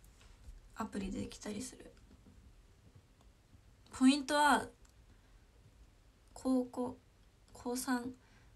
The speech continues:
うん、最近になってちゃんとポイント貯めるようにし-、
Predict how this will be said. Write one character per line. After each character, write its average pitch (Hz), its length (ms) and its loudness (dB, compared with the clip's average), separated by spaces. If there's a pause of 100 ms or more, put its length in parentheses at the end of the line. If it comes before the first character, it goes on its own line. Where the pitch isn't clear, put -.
(160)
う 214 60 2
ん、 202 80 2
最 262 280 0
近 277 160 0
に 262 60 6
な 269 80 4
っ 262 40 0
て 254 420 -8 (180)
ち - 80 -6
ゃ 220 60 -4
ん 208 40 -4
と - 140 -12 (100)
ポ 208 80 -2
イ 208 60 2
ン 202 80 0
ト 208 100 -6
貯 - 180 -10
め 208 140 -2
る 208 80 -4
よ 208 100 -2
う 202 40 0
に 196 120 -6
し-、 - 140 -12